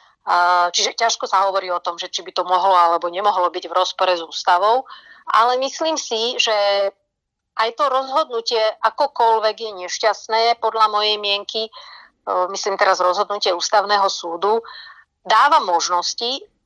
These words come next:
ako sa dá upraviť aj, aj táto oblasť justície. Osobitne vo vzťahu k novým sudcom, teda ku kandidátom, ktorí sa ešte len uchádzajú o pozíciu sudcu, tam, e, ten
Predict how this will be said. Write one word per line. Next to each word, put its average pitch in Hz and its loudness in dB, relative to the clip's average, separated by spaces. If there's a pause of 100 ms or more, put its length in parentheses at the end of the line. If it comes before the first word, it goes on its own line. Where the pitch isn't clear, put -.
(140)
ako 233 2
sa - 0
dá 220 4
upraviť 202 -4
aj, 214 4 (420)
aj 196 4 (300)
táto 190 2
oblasť 170 -4
justície. - -12
Osobitne 220 2
vo 214 4
vzťahu 226 0 (140)
k - -8 (360)
novým 165 -12
sudcom, 214 -2 (320)
teda 185 -2
ku 190 -4
kandidátom, 185 0
ktorí 185 -8
sa 190 0
ešte 214 -4
len 208 -2
uchádzajú 180 0
o - -12
pozíciu 185 -6
sudcu, 202 -6
tam, 196 2
e, 190 4
ten 190 -2